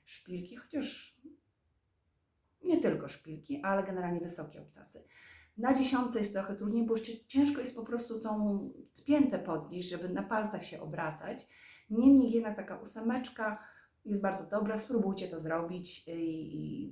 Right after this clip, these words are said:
i, ponieważ są jakby dwie metody tańczenia na obcasach, czyli stoisz stabilnie i ruszasz kocie ruchy na biodrach, e, bądź właśnie się obracasz i obracasz się na palcach. Tak samo zresztą na płaskim,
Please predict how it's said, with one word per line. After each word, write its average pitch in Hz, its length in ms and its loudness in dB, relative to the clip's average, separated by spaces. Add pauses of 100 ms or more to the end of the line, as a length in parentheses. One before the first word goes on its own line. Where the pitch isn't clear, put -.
i, - 60 -12
ponieważ 185 300 -2
są 196 100 -6
jakby 180 200 -2
dwie 190 220 4
metody 165 320 4
tańczenia 160 520 0
na 202 160 4
obcasach, 214 440 -2
czyli 156 220 -6
stoisz 285 420 2
stabilnie 202 560 4
i 156 180 0
ruszasz 156 600 -4
kocie 170 280 -2
ruchy 165 240 0
na 143 120 -6
biodrach, 269 480 2 (580)
e, 180 260 2
bądź 202 300 4
właśnie 196 360 0
się - 160 0
obracasz 285 720 0
i - 80 -8
obracasz - 340 -6
się 196 160 -6
na - 100 -2
palcach. - 540 -10 (180)
Tak - 140 -14
samo 294 180 8
zresztą 262 460 4
na 277 220 8
płaskim, 160 720 0